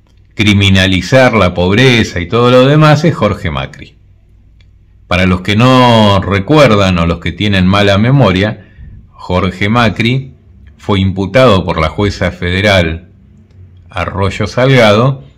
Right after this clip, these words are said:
en una causa por lavado de activos. Y esta causa, dentro de los bienes que no podía o no puede justificar del todo o de manera transparente,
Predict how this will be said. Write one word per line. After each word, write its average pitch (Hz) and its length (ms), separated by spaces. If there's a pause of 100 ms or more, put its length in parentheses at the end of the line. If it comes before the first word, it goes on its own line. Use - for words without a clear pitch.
(400)
en 117 120
una 139 260
causa 151 600
por 120 320
lavado 104 500
de 92 60
activos. 87 680 (920)
Y 113 200
esta 131 260
causa, 143 760
dentro 101 680
de 82 580
los 80 240
bienes 104 340
que 90 160
no 92 240
podía 92 760
o 80 120
no 87 180
puede 98 300
justificar - 800
del 82 240
todo 90 600 (360)
o 85 540
de 87 320
manera 95 400
transparente, 92 1040